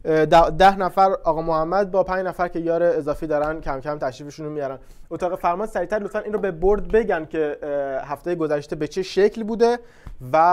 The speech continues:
اه، به همون شکل ادامه مسابقه رو بریم. قبل از اینکه نور قرمز بشه لطفاً، شین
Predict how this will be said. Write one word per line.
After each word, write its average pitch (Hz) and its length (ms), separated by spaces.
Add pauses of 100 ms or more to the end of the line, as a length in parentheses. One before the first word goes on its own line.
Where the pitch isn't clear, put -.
(120)
اه، 127 680
به 120 220
همون 175 400
شکل 170 560
ادامه 135 480
مسابقه 127 480
رو 156 160
بریم. 127 320
قبل 190 220
از 165 120
اینکه 156 260 (520)
نور 185 400
قرمز 165 400
بشه 214 200
لطفاً، 208 500 (2750)
شین 160 500